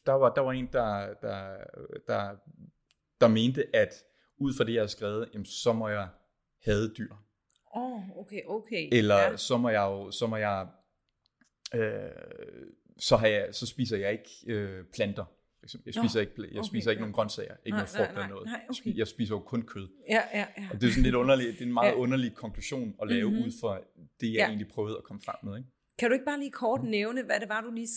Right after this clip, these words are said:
Speaker 2: sådan, altså, hvad, hvad var din anmeldelse? Du skrev noget om noget, sådan noget cherry picking i den her meget fine, øhm, i det her opslag, du havde lavet.
Speaker 1: Jo, ved du hvad, jeg finder lige frem.
Speaker 2: Ja, gør lige det.
Speaker 1: To sekunder.
Speaker 2: Mhm. Det var nemlig nogle, øh, super,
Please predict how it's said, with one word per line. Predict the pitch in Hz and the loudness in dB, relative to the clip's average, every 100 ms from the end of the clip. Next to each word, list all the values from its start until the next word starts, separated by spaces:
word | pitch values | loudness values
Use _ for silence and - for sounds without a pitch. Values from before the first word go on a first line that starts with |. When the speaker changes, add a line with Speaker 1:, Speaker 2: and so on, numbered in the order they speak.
| - | -6
Speaker 2:
sådan, | 208 185 208 | -6 -8 -10
altså, | 208 214 208 - | -10 -6 -4 -6
hvad, | 190 - | -8 -8
hvad | 220 208 | -6 -4
var | 208 214 | -4 -4
din | 220 | -6
anmeldelse? | 190 214 214 196 180 | -4 -4 -4 -6 -6
Du | 214 | -10
skrev | - 240 220 | -6 -4 -2
noget | 226 | -4
om | 226 | -6
noget, | 214 185 180 | -6 -6 -6
sådan | 214 | -6
noget | 190 180 | -8 -8
cherry | - 185 196 226 - | -4 -2 -2 -6 -6
picking | 208 180 190 175 170 _ _ _ - _ _ _ _ - | -4 -4 -8 -12 -14 _ _ _ -20 _ _ _ _ -4
i | 185 | 0
den | 190 | 0
her | 208 180 | 0 -2
meget | 170 196 | -2 -4
fine, | 208 208 202 180 | -4 -4 -2 0
øhm, | 160 151 147 143 165 - _ _ _ _ _ - _ _ | 0 -4 -12 -18 -20 -20 _ _ _ _ _ -20 _ _
i | 208 | 0
det | 202 | 2
her | - | 2
opslag, | 185 180 302 - | 0 0 -4 -6
du | |
havde | 180 165 | -6 -6
lavet. | 151 147 165 - _ _ 135 | -6 -8 -10 -14 _ _ 6
Speaker 1:
Jo, | 156 147 | 6 4
ved | |
du | 143 | 0
hvad, | 135 | 0
jeg | 123 | 0
finder | - 131 | -6 -4
lige | 123 139 | -2 -4
frem. | 139 - - 175 | -4 -4 -6 -4
Speaker 2:
Ja, | 170 196 196 | -2 -2 -2
gør | 262 285 | -4 -4
lige | 302 | -4
det. | 220 226 | -2 -2
Speaker 1:
To | - | -4
sekunder. | - 104 107 190 | -8 -10 -8 -4
Speaker 2:
Mhm. | 226 262 - - _ _ _ _ _ _ _ - _ _ - _ _ _ _ _ - - - - - _ - 135 143 - - | -2 -2 -4 -20 _ _ _ _ _ _ _ -20 _ _ -20 _ _ _ _ _ -20 -20 -20 -20 -20 _ -18 -18 -18 -20 -12
Det | |
var | 160 | -10
nemlig | 170 202 | -6 -6
nogle, | 185 180 151 | -8 -10 -10
øh, | 139 - | -10 -6
super, | - 262 247 240 196 | -6 -6 -4 -2 -2